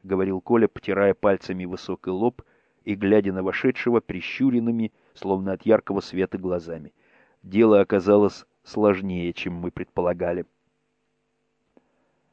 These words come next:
Войдя к нему в кабинет, Гуровский, раздув ноздри, пренебрежительно фыркнул про себя.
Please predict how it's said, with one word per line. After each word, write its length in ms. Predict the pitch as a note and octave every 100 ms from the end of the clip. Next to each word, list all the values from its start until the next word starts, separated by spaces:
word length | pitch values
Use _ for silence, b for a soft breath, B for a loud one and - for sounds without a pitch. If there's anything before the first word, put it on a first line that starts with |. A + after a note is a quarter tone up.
| _ _ _
Войдя 400 | F#2+ G2 A2 D3+
к 80 | -
нему 180 | G2+ A2+
в 80 |
кабинет, 600 | - F#2+ F2+ F2+ F#2+ - _ _ _ _ _
Гуровский, 800 | - F#2+ A#2+ D3+ C#3 - B2 B2 -
раздув 540 | G#2 G#2+ G#2 B2 C3
ноздри, 440 | G#2+ G#2+ A2+ A2+ C3
пренебрежительно 800 | A#2 G#2 F#2 G2 G2 B2+ - B2
фыркнул 540 | - G2+ F#2 G2 F#2
про 180 | - F#2+
себя. 400 | - F#2+ F#2+